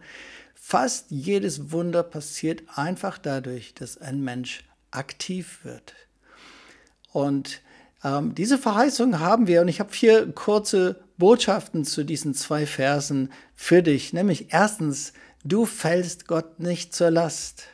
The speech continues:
Was für eine herrliche Botschaft. Jesus, der König aller Könige, der Herr aller Herren, der lebendige Gott im Himmel, er lädt uns ein und ermutigt uns richtig und sagt, „Du fällst mir nicht zur Last, k-, sondern komm bitte mit dem,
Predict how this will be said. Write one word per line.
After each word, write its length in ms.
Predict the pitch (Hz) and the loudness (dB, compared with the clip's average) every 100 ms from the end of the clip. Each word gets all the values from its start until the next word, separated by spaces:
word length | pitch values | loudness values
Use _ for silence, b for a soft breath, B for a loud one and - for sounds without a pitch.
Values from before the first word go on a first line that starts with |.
| _ | _
Was 220 | - 170 - | -2 -2 0
für 140 | 165 | -2
eine 200 | 170 160 | 0 0
herrliche 340 | 143 196 175 | 2 2 2
Botschaft. 520 | 147 180 190 151 139 - | 0 0 0 -2 -4 -6
Jesus, 600 | 139 185 185 165 160 - B B | -2 0 2 0 -2 -6 B B
der 80 | 160 | -4
König 320 | - 175 170 | 0 0 0
aller 200 | 165 156 | 0 0
Könige, 640 | 151 160 156 151 151 151 151 B B | 0 0 2 2 2 2 0 B B
der 160 | 151 127 | -8 -2
Herr 160 | 165 | 0
aller 140 | 175 156 | 0 -2
Herren, 440 | 123 151 156 156 | -2 -2 -2 0
der 100 | 147 | 0
lebendige 460 | 143 151 180 185 160 | 0 4 2 4 2
Gott 300 | 170 175 170 - | 4 2 0 -6
im 100 | 156 | -4
Himmel, 380 | 135 170 175 170 | -2 0 0 -2
er 240 | 165 180 180 | -2 0 2
lädt 340 | 165 196 - | 2 0 -2
uns 220 | 170 160 - | -6 -6 -4
ein 480 | 190 247 202 180 214 B B | 2 2 2 0 -4 B B
und 100 | 185 | -4
ermutigt 560 | - 190 233 320 247 - | 0 4 6 6 2 0
uns 220 | 180 143 | -2 -2
richtig 440 | 151 139 - 143 170 | -4 -4 -8 -8 -4
und 120 | 135 | -2
sagt, 220 | 160 - | -2 -2
„Du 40 | |
fällst 360 | 160 226 233 - | 0 2 2 0
mir 100 | 208 | 2
nicht 240 | 233 - | 0 0
zur 140 | - 190 | -2 0
Last, 340 | 196 214 - | 0 -4 -10
k-, 140 | - 185 | -10 -8
sondern 460 | 160 202 214 208 | -2 0 0 -2
komm 320 | - - 277 214 | -2 2 2 2
bitte 260 | 214 190 | 0 0
mit 280 | 175 165 151 | -2 -4 0
dem, 320 | 175 180 160 | 0 2 -2